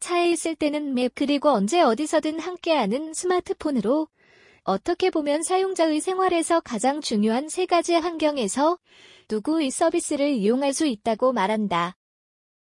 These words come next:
또한 누구는 개방형 에스디케이, 소프트웨어 더벨로프먼트 킷, 다 때문에 금융이나 카드, 음악 스트리밍 등 다양한 서비스에서 활용 가능하다.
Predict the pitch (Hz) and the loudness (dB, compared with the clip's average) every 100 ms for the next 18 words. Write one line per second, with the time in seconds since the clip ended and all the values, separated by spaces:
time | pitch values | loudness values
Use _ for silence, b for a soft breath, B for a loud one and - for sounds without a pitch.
0 | _ _ _ - 349 349 359 233 220 269 | _ _ _ 0 2 2 0 -2 -2 -2
1 | 277 277 240 277 294 320 311 180 294 294 | -4 -4 -2 -2 -2 -4 -4 -6 -4 -6
2 | - 190 233 339 - b b b b 359 | -2 -4 0 -2 -4 b b b b -2
3 | 359 403 - 349 302 294 247 220 269 311 | 0 -2 0 2 4 2 0 0 0 2
4 | 330 - 330 311 285 302 - 269 _ _ | 2 2 -2 -2 -4 -8 -4 -6 _ _
5 | 226 214 202 - _ _ _ b b b | -2 -2 -2 -8 _ _ _ b b b
6 | b b b - 359 349 330 339 254 247 | b b b -2 0 2 0 -2 0 -2
7 | 285 285 302 285 285 208 269 - _ 220 | -2 -4 -6 -4 -4 -2 -2 -6 _ -4
8 | 233 294 - - 349 349 311 311 294 311 | 0 -2 -4 -4 2 2 2 -4 -4 -4
9 | 330 269 214 262 320 320 349 349 - 311 | -6 0 2 4 0 2 2 2 -2 0
10 | 254 - 294 311 359 349 - 202 226 285 | 0 2 2 4 2 0 -2 0 0 0
11 | 233 170 175 | 0 0 -2